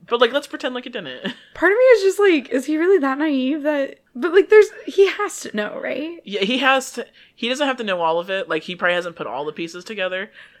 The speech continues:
Speaker 1: But part of it he knew. He was like, "Why is my younger sister hanging out with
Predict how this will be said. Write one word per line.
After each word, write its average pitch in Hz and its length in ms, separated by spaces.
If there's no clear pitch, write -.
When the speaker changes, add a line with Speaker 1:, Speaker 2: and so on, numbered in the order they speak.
Speaker 1:
But 220 160
part 311 220
of 220 120
it 160 160
he 165 160
knew. 143 360
He 190 160
was 208 140
like, 190 220
"Why 269 200
is 339 120
my 247 200
younger 208 600
sister 208 480
hanging 165 240
out 156 120
with 160 180